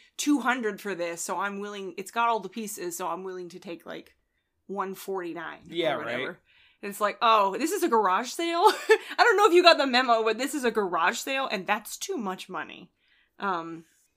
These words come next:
Speaker 1: people are a lot smarter about it now. You don't find
Speaker 2: Nobody walks around a garage sale with, like, a hundred and fifty bucks. Ca-, they do, don't they?
Speaker 1: They do. Because a lot of people who shop garage sales are doing resale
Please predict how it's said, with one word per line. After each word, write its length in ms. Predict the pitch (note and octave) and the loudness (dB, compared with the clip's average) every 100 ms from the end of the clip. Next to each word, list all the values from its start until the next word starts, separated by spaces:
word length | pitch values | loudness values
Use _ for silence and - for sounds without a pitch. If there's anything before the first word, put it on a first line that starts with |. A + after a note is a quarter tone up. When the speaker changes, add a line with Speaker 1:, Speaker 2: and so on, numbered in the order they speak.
| _ | _
Speaker 1:
people 220 | - G#4+ D#4+ | -6 2 4
are 80 | |
a 40 | G#3+ | 6
lot 180 | G3 - | 4 2
smarter 320 | G3 F3+ F3 | -2 0 -2
about 220 | E3+ D#3+ | -2 -4
it 80 | D3 | -6
now. 180 | D3+ C#3+ | -8 -6
You 160 | G3 D#4+ | -2 0
don't 240 | G4 - | 0 0
find 320 | - C4+ E4 | 4 6 8
Speaker 2:
Nobody 160 | F#4+ F4+ | 6 4
walks 400 | C3+ D3 D#3+ F#3+ | 6 4 4 2
around 360 | D3+ C#3+ D3+ | 0 0 0
a 40 | C3+ | -2
garage 460 | C3+ B2+ B2+ C3+ | -6 -4 -4 -4
sale 360 | B2 D3 A#2+ A2+ | -6 -8 -6 -8
with, 140 | A#2+ | -8
like, 160 | A#2+ A2+ | -8 -8
a 80 | A#2 | -8
hundred 320 | C#3 C3 B2 | -8 -8 -8
and 100 | A#2 | -10
fifty 240 | C3 B2 | -12 -12
bucks. 320 | A#2+ A#2 - - | -10 -10 -10 -14
Ca-, 140 | B2+ _ _ | -16 _ _
they 160 | A#2+ C3 | -14 -14
do, 200 | G#2+ G2 | -14 -16
don't 240 | F#2+ F#2 | -16 -18
they? 140 | F2 F2 | -18 -12
Speaker 1:
They 120 | G#3+ | -10
do. 120 | G3+ - _ _ _ _ - | -10 -18 _ _ _ _ -10
Because 220 | A#3+ B3 | -4 -2
a 60 | A#3 | 2
lot 120 | A3 | 2
of 60 | A3+ | 2
people 200 | A3 G3 | -4 -6
who 100 | G3+ | -4
shop 280 | G#3 F3+ - | -2 -2 -2
garage 200 | E3+ D#3+ | -6 -6
sales 240 | E3+ D#3+ | -12 -10
are 160 | D#3+ E3 | -10 -10
doing 300 | F#3 F3+ G3+ | -10 -8 -8
resale 460 | A#3 - - - | -10 -12 -16 -20